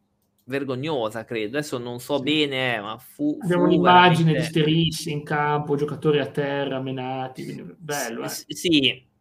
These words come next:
Speaker 1: l'arbitro ovviamente, ecco, esatto, l'arbitro ovviamente
Speaker 2: Sì.
Speaker 1: non intervenne, perché figurati, manco a dirlo.
Speaker 2: Eh, perché l'Italia non ha mai subito ste cose arbitrali nella sua storia,
Speaker 1: Mai,
Speaker 2: favoreggiamenti
Speaker 1: no,
Speaker 2: del, di chi è di
Speaker 1: tipo in
Speaker 2: casa.
Speaker 1: Corea del Sud, no.
Speaker 2: Eh, no, no,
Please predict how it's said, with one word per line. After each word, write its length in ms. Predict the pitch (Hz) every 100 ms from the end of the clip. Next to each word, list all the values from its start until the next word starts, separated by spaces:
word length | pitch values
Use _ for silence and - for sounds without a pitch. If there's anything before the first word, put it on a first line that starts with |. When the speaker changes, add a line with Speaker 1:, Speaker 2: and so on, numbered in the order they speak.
| _
Speaker 1:
l'arbitro 540 | 208 175 170 165 156 147
ovviamente, 480 | 180 165 156 151
ecco, 360 | 120 117 - 123
esatto, 580 | 120 95 95 - 180 175
l'arbitro 460 | 180 175 143 131 135
ovviamente 520 | 135 139 139 135 127
Speaker 2:
Sì. 60 |
Speaker 1:
non 120 | 123 123
intervenne, 840 | 120 120 120 127 127 123 120 113
perché 380 | 110 107 95 -
figurati, 640 | 104 110 117 113 107 107
manco 360 | 104 107 107 110
a 40 |
dirlo. 400 | 113 113 113 113
Speaker 2:
Eh, 640 | 262 294 320 427 403 339 330
perché 240 | 311 311
l'Italia 400 | 311 311 440 440
non 160 | 285 262
ha 60 |
mai 160 | 254 254
subito 720 | - 240 214 277 269 - 190
ste 220 | - 175
cose 280 | 165 190 185
arbitrali 680 | 185 165 170 165 175 185 170
nella 160 | 156 151
sua 160 | 165
storia, 360 | 160 - 156 113
Speaker 1:
Mai, 360 | 113 123 127 123
Speaker 2:
favoreggiamenti 840 | 147 151 156 151 143 117 117 123
Speaker 1:
no, 80 | 127
Speaker 2:
del, 100 | 127
di 140 | 127 123
chi 100 | 151
è 60 | 143
di 80 | 143
Speaker 1:
tipo 160 | 143
in 20 | 143
Speaker 2:
casa. 320 | 143 135 139
Speaker 1:
Corea 400 | 139 143 143 143
del 180 | 139 131
Sud, 580 | - 131 143 147 135
no. 440 | 131 123 123 123 160
Speaker 2:
Eh, 80 | -
no, 380 | 196 208 208
no, 380 | 180 180 170 165